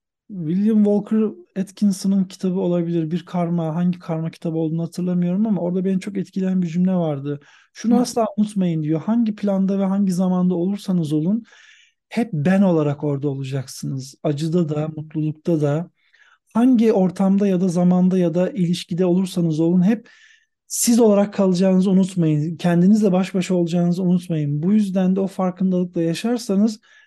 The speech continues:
Speaker 1: ne acıdan ne sevinçten herhangi bir şey, şey hissetmeden devam edersiniz." gibi bir cümleydi. Tam çeviremedim ama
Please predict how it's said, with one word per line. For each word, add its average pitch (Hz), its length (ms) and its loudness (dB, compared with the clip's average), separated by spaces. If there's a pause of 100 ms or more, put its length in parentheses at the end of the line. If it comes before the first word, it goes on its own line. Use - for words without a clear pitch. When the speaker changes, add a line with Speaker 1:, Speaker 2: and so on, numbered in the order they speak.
(300)
Speaker 1:
ne 208 140 2
acıdan 190 500 2
ne 190 80 4
sevinçten 185 680 0
herhangi 180 460 2
bir 165 40 -4
şey, - 240 -12
şey 190 180 -2
hissetmeden 180 640 0
devam 165 300 0
edersiniz." 151 800 -6
gibi 175 180 0
bir 180 100 2
cümleydi. 165 420 2
Tam 151 220 -4
çeviremedim 156 580 -2
ama 214 320 2